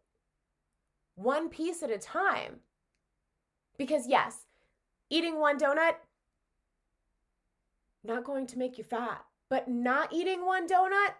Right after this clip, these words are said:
also not gonna make you skinny or fit or healthy.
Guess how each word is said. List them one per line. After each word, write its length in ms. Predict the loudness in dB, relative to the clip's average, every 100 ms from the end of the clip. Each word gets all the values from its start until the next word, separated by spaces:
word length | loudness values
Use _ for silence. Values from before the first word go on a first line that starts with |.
| _ _ _ _ _ _ _ _ -10
also 260 | -10 -8
not 220 | -10 -10 -12
gonna 120 | -14
make 220 | -14 -16
you 60 | -18
skinny 460 | -16 -16 -16 -20 _ _ _ _ _ -20
or 200 | -20 -20 -20
fit 240 | -20 -16
or 120 | -14 -12
healthy. 580 | -10 -12 -12 -18 -20